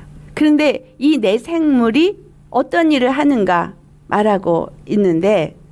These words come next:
그것이 십이 절과 이십 절을 보면 그들 가운데 영이 있음을 말하고 있고 그 영이 이끄는 대로 그들이 곧바로 행하는 거예요. 영이 이끄는 대로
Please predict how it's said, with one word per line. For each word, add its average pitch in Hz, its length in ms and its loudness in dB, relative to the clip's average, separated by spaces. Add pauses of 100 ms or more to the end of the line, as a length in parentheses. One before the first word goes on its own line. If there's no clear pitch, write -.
(160)
그것이 226 640 -4 (240)
십이 220 520 -4
절과 180 440 0
이십 - 280 -8
절을 190 260 -2
보면 185 560 -2 (340)
그들 240 420 -2
가운데 170 640 -2
영이 233 480 2
있음을 180 400 -2
말하고 143 460 -2
있고 - 440 -6 (260)
그 311 180 2
영이 208 360 0
이끄는 294 600 -2
대로 190 220 0
그들이 190 500 -4 (240)
곧바로 302 720 -4
행하는 165 400 -4
거예요. - 160 -12 (540)
영이 269 480 0 (340)
이끄는 302 540 0
대로 143 300 -4